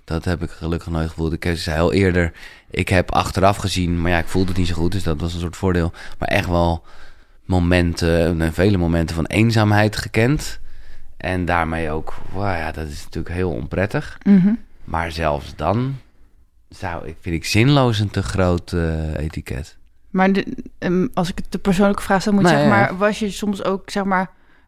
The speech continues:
Speaker 2: bijvoorbeeld suicidaal of
Speaker 1: Nee,
Speaker 2: zo?
Speaker 1: nee, daar
Speaker 2: Helemaal
Speaker 1: was, zat
Speaker 2: niet.
Speaker 1: ik wel gelijk aan
Speaker 2: Ja.
Speaker 1: te denken toen jij zei zinloos. Zo van, dan is dat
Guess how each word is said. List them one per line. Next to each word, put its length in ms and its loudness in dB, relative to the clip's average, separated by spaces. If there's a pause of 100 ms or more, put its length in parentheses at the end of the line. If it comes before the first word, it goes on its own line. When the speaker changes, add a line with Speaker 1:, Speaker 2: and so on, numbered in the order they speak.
Speaker 2:
bijvoorbeeld 400 -4
suicidaal 640 0
of 60 2
Speaker 1:
Nee, 120 6
Speaker 2:
zo? 80 4
Speaker 1:
nee, 200 2
daar 100 4
Speaker 2:
Helemaal 300 6
Speaker 1:
was, 140 2
zat 100 4
Speaker 2:
niet. 80 2
Speaker 1:
ik 60 -2
wel 120 6
gelijk 220 4
aan 80 8
Speaker 2:
Ja. 80 6
Speaker 1:
te 60 4
denken 280 2
toen 100 2
jij 140 2
zei 160 -2
zinloos. 440 0 (360)
Zo 140 -6
van, 120 -2
dan 120 0
is 160 -2
dat 400 -2